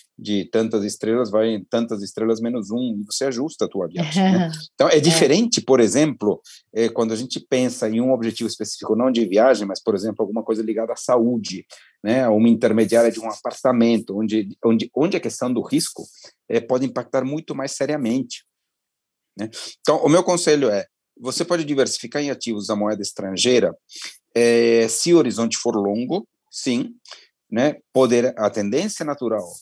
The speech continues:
Speaker 1: é que um horizonte de quatro, cinco anos, você tenha uma diversificação que te permite uma rentabilidade maior em ativos, é, é,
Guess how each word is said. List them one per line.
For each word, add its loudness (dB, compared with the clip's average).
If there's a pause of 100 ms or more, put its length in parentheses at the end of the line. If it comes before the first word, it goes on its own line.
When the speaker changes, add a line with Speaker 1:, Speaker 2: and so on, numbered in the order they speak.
Speaker 1:
é -16
que -4
um 2
horizonte 0
de -2
quatro, 0
cinco -2
anos, -4 (300)
você 0
tenha 2
uma 2
diversificação -4
que -16
te -10
permite 2
uma 0
rentabilidade 0
maior -4
em -12
ativos, -6 (100)
é, 0 (260)
é, 0